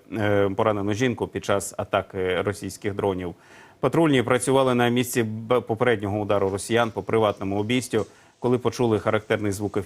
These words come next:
P V, і за мить пролунав вибух. Як виявилося, ворожий дрон поцілив у припарковану біля продуктового магазину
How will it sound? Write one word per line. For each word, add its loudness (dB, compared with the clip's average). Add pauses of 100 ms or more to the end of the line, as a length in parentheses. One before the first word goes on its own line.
P -2
V, -6
і -2
за -2
мить -2
пролунав -2
вибух. -8 (360)
Як 2
виявилося, 4
ворожий 2
дрон 2
поцілив 0
у 0
припарковану 0
біля 0
продуктового -2
магазину -6